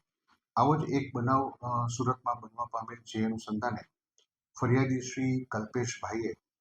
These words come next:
આરોપી દિલીપ અણઘણ અને રાજીવ મહેડાને કુલ છ કરોડ રૂપિયાનો લેબ્રોન ડાયમંડનો માલ વેચાણથી આપેલ હતો. આ માલ ખરીદ કર્યા બાદ તેઓને પોતે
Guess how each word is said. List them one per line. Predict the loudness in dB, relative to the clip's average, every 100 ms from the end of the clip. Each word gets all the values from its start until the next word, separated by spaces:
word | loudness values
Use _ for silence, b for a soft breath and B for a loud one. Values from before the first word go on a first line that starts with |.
| _ _ _
આરોપી | 4 6 6 2 0 0 -2 -2
દિલીપ | 2 6 4 4 -4
અણઘણ | 0 2 4 2 -2 _ _ _ _
અને | 0 2 2 2
રાજીવ | 0 0 -2 -2
મહેડાને | -4 -2 -4 -4 -10 _ _ _ _ _ _
કુલ | 8 8 8 2 _ _ _
છ | -8 -4 -2 -2
કરોડ | -4 -4 -4
રૂપિયાનો | -8 -8 -6 -6 -6 -6 -10 _ _ _ -2
લેબ્રોન | 2 2 2 4 4 2 -8 -16 -12
ડાયમંડનો | -8 -4 -4 -4 -6
માલ | -2 0 0 -4 _ _ _ _
વેચાણથી | -4 -2 -2 -4 -4 -6 -4
આપેલ | -4 -4
હતો. | -4 -8 -12 -16 _ _ _ -20 _
આ | 4 6
માલ | 4 4 0 -10 _ _ _ _ -10
ખરીદ | -6 -6
કર્યા | -6 -6 -2
બાદ | 4 4 2 -10 _ _ _ _
તેઓને | 0 2 2 2 0 -2 -8 _ _ _
પોતે | -4 0 -2 -2